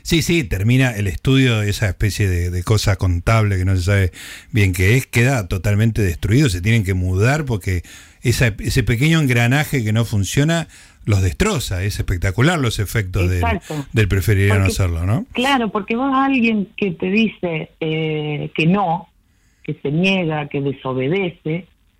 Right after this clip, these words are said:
Speaker 2: bueno, lo podés a la fuerza hacer obedecer.
Speaker 1: Claro.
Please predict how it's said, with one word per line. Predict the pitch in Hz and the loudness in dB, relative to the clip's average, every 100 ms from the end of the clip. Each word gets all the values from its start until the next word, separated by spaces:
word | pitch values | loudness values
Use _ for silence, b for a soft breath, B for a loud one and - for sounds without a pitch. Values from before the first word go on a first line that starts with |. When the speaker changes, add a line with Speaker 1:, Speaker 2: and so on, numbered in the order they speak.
| _ _ - | _ _ -6
Speaker 2:
bueno, | 190 147 | -2 0
lo | 135 120 | -2 -4
podés | 135 156 208 - _ - | -4 -2 -2 -6 _ -8
a | 143 | -4
la | 139 143 | -4 -4
fuerza | 202 214 196 - 180 196 | -2 -2 -4 -4 -8 -6
hacer | 151 - 160 | -8 -4 -2
obedecer. | 156 151 143 135 131 131 - | -2 -2 -4 -6 -10 -12 -6
Speaker 1:
Claro. | 107 95 82 | -2 0 0